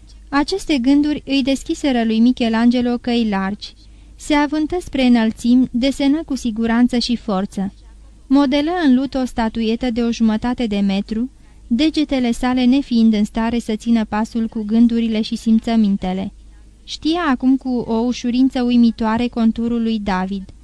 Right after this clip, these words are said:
Lipsurile blocului începură să apară ca însușiri folositoare, îndreptându-i gândirea spre o simplitate de concepție,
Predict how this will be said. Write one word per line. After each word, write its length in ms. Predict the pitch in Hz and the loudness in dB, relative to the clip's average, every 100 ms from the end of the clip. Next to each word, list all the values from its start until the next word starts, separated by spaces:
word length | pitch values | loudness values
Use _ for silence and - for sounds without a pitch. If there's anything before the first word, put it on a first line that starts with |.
| - - - - | -20 -20 -20 -16
Lipsurile 680 | - 294 349 - 262 233 214 | -4 -2 -2 -2 0 2 0
blocului 600 | 208 226 240 262 277 294 | 0 -2 -2 -2 -2 -4
începură 580 | - 269 269 254 302 320 | 2 2 2 -2 -2 -2
să 160 | 269 240 | -2 -2
apară 460 | 220 214 226 240 247 | -4 -2 -2 -2 -4
ca 220 | 247 226 | -2 2
însușiri 520 | 226 - 226 269 269 | 2 0 -4 -4 -4
folositoare, 880 | - 262 254 262 254 220 202 214 269 - - - - | -4 -4 -4 -4 -6 -4 -4 -6 -8 -14 -20 -20 -8
îndreptându-i 720 | 269 269 294 285 339 349 277 | 2 2 4 -2 -4 -4 -2
gândirea 480 | 214 226 226 247 247 | 0 2 2 2 0
spre 240 | 247 - 247 | -2 -4 -2
o 80 | |
simplitate 760 | 233 240 226 226 233 269 285 247 | -2 2 2 2 -4 -2 -4 -2
de 140 | 208 | -4
concepție, 760 | 202 202 208 214 214 - 233 | -2 -2 0 -2 -6 -6 -6